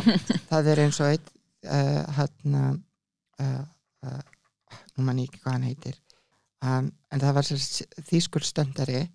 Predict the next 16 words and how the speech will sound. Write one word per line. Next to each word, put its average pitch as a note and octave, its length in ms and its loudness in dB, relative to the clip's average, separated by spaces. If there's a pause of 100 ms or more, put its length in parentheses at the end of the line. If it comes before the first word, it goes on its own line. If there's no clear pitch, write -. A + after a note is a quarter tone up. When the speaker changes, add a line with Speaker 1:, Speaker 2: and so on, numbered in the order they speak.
(440)
Speaker 2:
sem C3+ 200 2
var C3 200 4
búinn - 260 -2
að B2 40 2
vinna C#3 320 4 (100)
nánast B2+ 360 -4
öllum C#3+ 380 -2 (120)
Impossible C3+ 800 -4 (160)
myndunum C3 640 -2 (420)
og C3 160 4
öllum, C#3 460 0
þú - 160 -6
veist, - 180 -6
James B2+ 200 0
Bond B2 260 -4
myndunum A#2+ 500 0